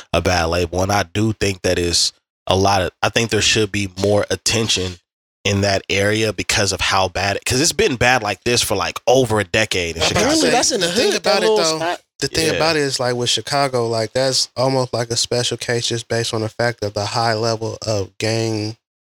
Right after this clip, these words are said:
Speaker 2: and gun violence that has been going on forever. So
Speaker 1: Mm-hmm.
Speaker 2: then it just continues to be repeated.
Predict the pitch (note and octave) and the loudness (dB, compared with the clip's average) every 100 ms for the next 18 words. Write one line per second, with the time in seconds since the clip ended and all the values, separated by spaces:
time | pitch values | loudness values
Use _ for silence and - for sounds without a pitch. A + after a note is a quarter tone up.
0 | _ _ - A#2 A2 A2+ A2+ A2+ A2 A#2 | _ _ -4 -2 0 0 0 0 0 0
1 | B2 A#2+ - - A2+ A#2 A2 G#2 A2+ A2+ | 0 -2 -4 -2 -2 0 -2 -2 -2 -2
2 | A2 A2 G#2+ A2+ A#2 - G#2+ - A#2+ B2 | -2 -2 -2 -2 -2 -4 -4 -2 -2 0
3 | C#3 C#3 - G#2 F#2+ C3+ B2 B2+ B2 A#2 | -2 -4 -4 -2 0 0 0 0 0 -2
4 | A2+ B2+ - - A#2 - B2+ A#2+ A#2 A2+ | -2 0 -2 -2 -4 -4 -2 -2 -2 -2
5 | - A2+ A2 A2+ G#2 G2 - _ _ _ | -2 -2 -2 -2 -4 -8 -14 _ _ _
6 | _ _ _ _ _ - A2+ - B2+ B2+ | _ _ _ _ _ -2 0 0 0 -2
7 | G#2 | -2